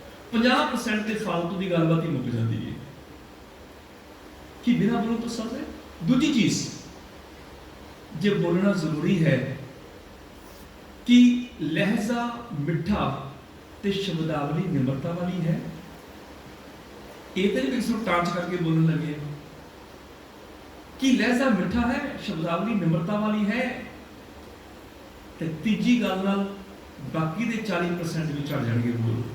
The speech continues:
ਤੀਜੀ ਗੱਲ, ਜੋ ਮੈਂ ਬੋਲਣ ਲੱਗਿਆ ਹਾਂ, ਕੀ ਉਹਦੇ ਥੱਲੇ ਆਪਣੀ ਸਿਗਨੇਚਰ ਕਰ ਸਕਦਾ, ਦਸਤਖਤ ਕਰ ਸਕਦਾ? ਮੈਂ ਸਟਾਂਪ ਪੇਪਰ ਤੇ ਲਿਖ ਕੇ ਦੇ ਸਕਦਾ ਵੀ ਇਹ ਗੱਲ ਸੱਚ ਹੈ ਕਿ ਸੁਣੀ ਸੁਣਾਈ ਕਰ ਰਿਹਾ?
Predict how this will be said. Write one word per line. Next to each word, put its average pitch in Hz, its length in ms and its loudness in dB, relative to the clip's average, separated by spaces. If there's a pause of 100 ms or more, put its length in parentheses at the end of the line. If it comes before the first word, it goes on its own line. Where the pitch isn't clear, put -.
(320)
ਤੀਜੀ 208 340 4
ਗੱਲ, 240 300 2 (320)
ਜੋ 277 200 4
ਮੈਂ 311 180 0
ਬੋਲਣ 196 420 4
ਲੱਗਿਆ 160 280 2
ਹਾਂ, 139 240 2 (380)
ਕੀ 220 240 -2
ਉਹਦੇ 254 220 -2
ਥੱਲੇ 190 500 0
ਆਪਣੀ 196 320 0
ਸਿਗਨੇਚਰ 151 600 -4
ਕਰ 160 120 0
ਸਕਦਾ, 233 440 -2 (180)
ਦਸਤਖਤ 170 400 -4
ਕਰ 170 180 -6
ਸਕਦਾ? 262 300 -6 (1120)
ਮੈਂ 180 140 -2
ਸਟਾਂਪ 160 360 0
ਪੇਪਰ 190 220 -2
ਤੇ 190 140 -2
ਲਿਖ 190 180 -2
ਕੇ 190 80 2
ਦੇ 156 160 4
ਸਕਦਾ 240 360 4
ਵੀ 240 80 2
ਇਹ 196 80 -2
ਗੱਲ 185 160 0
ਸੱਚ 160 360 -2
ਹੈ 160 260 0 (920)
ਕਿ 190 80 0
ਸੁਣੀ 185 280 0
ਸੁਣਾਈ 196 220 0
ਕਰ 175 140 0
ਰਿਹਾ? 165 180 0